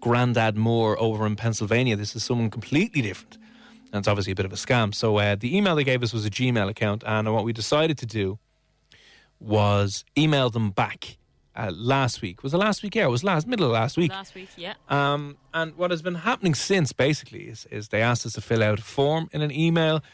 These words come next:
Speaker 1: They asked us for photo identification to confirm our details were correct. Uh, myself and Saoirse decided to send back a photo I D of a cat, a driver license for a cat, uh, called Rainless Goo. Um, and they said, "Congratulations, we have verified your application. Well done." And we were like,
Speaker 2: Which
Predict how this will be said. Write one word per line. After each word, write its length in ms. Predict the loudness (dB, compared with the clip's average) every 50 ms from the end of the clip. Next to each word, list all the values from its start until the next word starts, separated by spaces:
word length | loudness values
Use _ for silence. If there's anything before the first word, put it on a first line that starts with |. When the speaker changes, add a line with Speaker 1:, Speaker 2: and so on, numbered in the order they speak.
| -20 _ -6
Speaker 1:
They 80 | -2
asked 280 | 0 2 2 0 -2 -4
us 80 | -8 -6
for 100 | -6 -6
photo 460 | -4 0 2 2 4 4 4 2 2
identification 760 | 2 2 0 -2 -2 -4 -8 -4 -2 0 0 0 0 -2 -2
to 60 | -4 -2
confirm 460 | -4 -4 -2 0 2 2 2 2 2
our 80 | 0
details 400 | 0 0 -2 -2 -2 -2 -4 -4
were 100 | -6 -10
correct. 440 | -12 -4 0 0 2 2 0 -2 -8 -18 -20 -20 -20 -20 -20 -20 _ _
Uh, 160 | -10 -10 -8 -6
myself 320 | -6 -6 -2 -2 -2 -2
and 80 | -2 -2
Saoirse 280 | -2 -2 -2 -2 -6 -10
decided 380 | -10 -4 -2 0 0 0 -2
to 60 | -6
send 240 | -4 0 0 2 2
back 180 | 2 0 -2 -2
a 80 | -6
photo 380 | -6 -2 0 0 2 2 2 2
I 140 | 2 2 0
D 340 | 0 -2 -2 -2 -2 -2 -4 -8 -14 -20 -20 -20 -20 -20 _ -4
of 140 | -2 -2 -2
a 20 |
cat, 420 | -2 -2 0 2 2 0 0 -4 -8 -8
a 100 | -8 -8
driver 320 | -2 2 2 2 4 4
license 380 | 2 2 2 2 0 -2 -4 -6
for 200 | -4 -2 -2 -2
a 60 | -2
cat, 400 | -2 -6 -8 -8 -8 -8 -12 -18 _ _ -20 -20 -20 -20 _ _ -12
uh, 60 | -6
called 300 | -2 0 0 0 0 0
Rainless 380 | 0 2 2 2 0 -2 -4
Goo. 320 | -6 -6 -6 -6 -6 -10 -16 _ _ _ _ _ -8 _
Um, 380 | 0 2 4 4 4 2 2 2
and 100 | 2 0
they 60 | 0
said, 220 | 2 2 0 0 0
"Congratulations, 800 | 0 0 2 2 2 2 2 2 2 2 0 0 -2 -2 0 0
we 80 | 0
have 120 | 0 0 0
verified 600 | 0 0 0 0 0 -2 0 0 0 0 0 -2
your 100 | -2 -2
application. 680 | -2 -2 -2 -4 -2 0 0 0 0 0 -2 -2 0
Well 200 | 2 2 2 2
done." 280 | 2 2 2 2 0 0
And 60 | 0
we 60 | -2
were 80 | 0 0
like, 160 | 0 0 2
Speaker 2:
Which 80 | 0